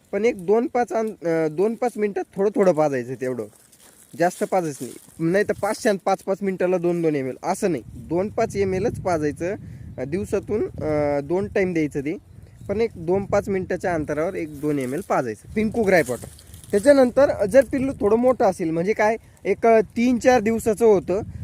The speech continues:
पण पिल्लू असं अशक्तवाणी करतं, अंग सोडून देतं, अं, अंग धरत नाही आणि, अं, दूध प्यायला बघतं पण दूध पित नाही, अं,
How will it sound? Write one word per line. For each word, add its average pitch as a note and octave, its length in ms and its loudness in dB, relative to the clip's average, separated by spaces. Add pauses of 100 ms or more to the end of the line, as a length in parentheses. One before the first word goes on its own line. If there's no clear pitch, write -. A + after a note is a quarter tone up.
(140)
पण B3 140 4
पिल्लू C4+ 240 4
असं C4 340 6
अशक्तवाणी B3 580 2
करतं, G#3 520 2 (280)
अंग G#3 260 0
सोडून G3+ 400 -2
देतं, F3 440 0 (380)
अं, C#3+ 280 -4
अंग G3+ 140 0
धरत F#3 340 4
नाही D3 340 0 (380)
आणि, G#3 480 2 (140)
अं, F3+ 140 0
दूध C#4 140 0
प्यायला C4+ 640 6 (220)
बघतं B3 360 2
पण C#4 220 4
दूध C#4 140 0 (120)
पित A#3+ 160 -4
नाही, G#3 300 0
अं, D#3+ 260 2